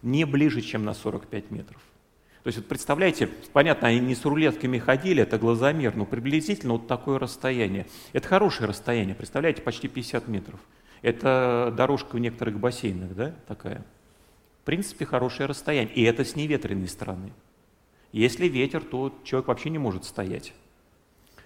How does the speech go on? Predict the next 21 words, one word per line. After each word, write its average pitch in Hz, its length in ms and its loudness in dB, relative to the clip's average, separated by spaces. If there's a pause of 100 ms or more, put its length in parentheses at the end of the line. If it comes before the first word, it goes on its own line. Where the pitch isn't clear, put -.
э, 98 200 0
даже 104 240 0
на 117 140 0
дли-, 117 160 -2
на, 117 320 -2
на 113 160 -6
большом 117 300 0
расстоянии, 127 480 -2
потому 110 340 -4
что, - 180 -8
ну, 104 220 -4
мало 101 260 -4
ли, 113 180 -6 (460)
ветром 107 380 0
может 113 400 -2
и 117 80 -2
бациллы 117 480 0
занести 131 580 -6 (180)
на 98 380 -2
здорового 95 460 -2
человека. 98 540 -6